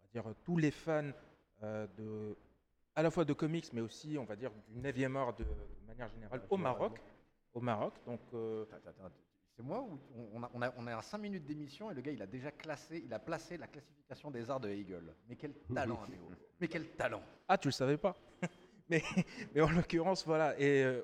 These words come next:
Speaker 1: aussi, euh, en l'occurrence, en te connaissant un peu plus, euh, je peux dire que tu es peut-être, euh,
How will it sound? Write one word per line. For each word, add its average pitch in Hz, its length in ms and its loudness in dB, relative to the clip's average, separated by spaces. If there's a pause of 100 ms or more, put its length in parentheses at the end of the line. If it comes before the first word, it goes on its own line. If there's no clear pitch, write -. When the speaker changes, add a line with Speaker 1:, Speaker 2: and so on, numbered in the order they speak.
Speaker 1:
aussi, 156 420 -2
euh, 123 260 2 (720)
en 175 80 8
l'occurrence, 143 540 4
en 120 200 2
te 135 120 -8
connaissant 131 360 -4
un 123 60 0
peu 117 140 -4
plus, 151 340 -4
euh, 117 220 0
je - 100 -14 (140)
peux 127 100 0
dire 127 240 -4
que 127 120 -8
tu 117 320 -6
es 117 40 -4
peut-être, - 500 -8
euh, 98 160 -6